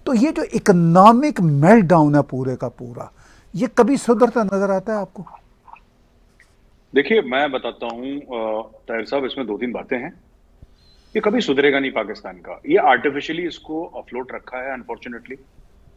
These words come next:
Speaker 2: जब dictator थे, तो यहाँ पे, म, जिसको कहते हैं container भर के यूएस से dollars आते थे,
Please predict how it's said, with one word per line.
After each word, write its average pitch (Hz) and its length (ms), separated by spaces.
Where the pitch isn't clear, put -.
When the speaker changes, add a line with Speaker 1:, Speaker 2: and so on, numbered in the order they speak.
Speaker 2:
जब 131 160
dictator 127 420
थे, 156 140
तो 147 100
यहाँ 127 260
पे, - 280
म, 110 280
जिसको 110 340
कहते 110 220
हैं - 60
container 120 320
भर 113 120
के 117 140
यूएस 117 320
से 120 80
dollars 131 340
आते 147 180
थे, - 120